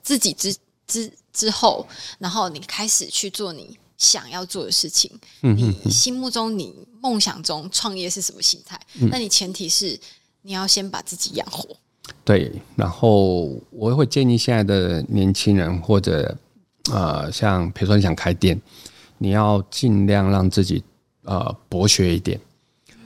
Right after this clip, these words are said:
Speaker 2: 因为我发现说，我在创业的过程当中，如果遇到一个难题，通常解决这个难题的钥匙不在这个领域里面，我通常会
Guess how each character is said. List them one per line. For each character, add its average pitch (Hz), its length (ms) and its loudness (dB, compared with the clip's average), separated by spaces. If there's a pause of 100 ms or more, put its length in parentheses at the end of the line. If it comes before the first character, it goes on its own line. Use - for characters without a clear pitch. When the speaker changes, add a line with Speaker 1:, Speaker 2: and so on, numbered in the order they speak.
(180)
Speaker 2:
因 170 80 4
为 - 0 -
我 131 80 6
发 147 180 2
现 143 160 4
说， 120 400 4 (180)
我 107 140 -2
在 123 80 6
创 143 220 2
业 120 40 4
的 110 80 4
过 117 160 2
程 98 100 4
当 95 200 2
中， 98 240 4
如 98 80 4
果 98 220 0
遇 101 100 4
到 92 200 4
一 87 80 0
个 87 120 0
难 76 340 0
题， - 360 -8 (240)
通 147 300 6
常 92 340 2
解 85 320 0
决 85 220 0
这 117 120 4
个 98 120 4
难 87 340 2
题 90 180 -2
的 87 120 0
钥 92 260 2
匙 - 220 -4 (280)
不 95 220 -2
在 92 380 2 (280)
这 107 140 2
个 98 80 4
领 87 160 2
域 82 120 2
里 90 120 -2
面， 92 220 -2 (560)
我 101 80 2
通 139 160 4
常 107 120 6
会 113 140 4